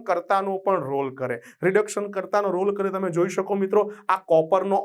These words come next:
ઓક્સાઇડ છે, એ કોપરના ઓક્સાઇડની હાઇડ્રોજન સાથે પ્રક્રિયા કરાવીએ તો આ ઓક્સિજન જે છે હાઇડ્રોજન સાથે જોડાઈ જાય, એટલે અહીંયા એચ ટુ ઓ બનશે અને કોપરમાંથી, કોપરના આ ઓક્સાઇડમાંથી કોપર મળ્યો, ઓક્સિજન દૂર થયો.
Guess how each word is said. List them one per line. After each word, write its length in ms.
ઓક્સાઇડ 480
છે, 120
એ 140
કોપરના 440
ઓક્સાઇડની 560
હાઇડ્રોજન 460
સાથે 240
પ્રક્રિયા 420
કરાવીએ 460
તો 140
આ 20
ઓક્સિજન 540
જે 240
છે 160
હાઇડ્રોજન 480
સાથે 320
જોડાઈ 320
જાય, 180
એટલે 240
અહીંયા 340
એચ 100
ટુ 240
ઓ 80
બનશે 320
અને 100
કોપરમાંથી, 800
કોપરના 440
આ 60
ઓક્સાઇડમાંથી 600
કોપર 380
મળ્યો, 200
ઓક્સિજન 560
દૂર 380
થયો. 240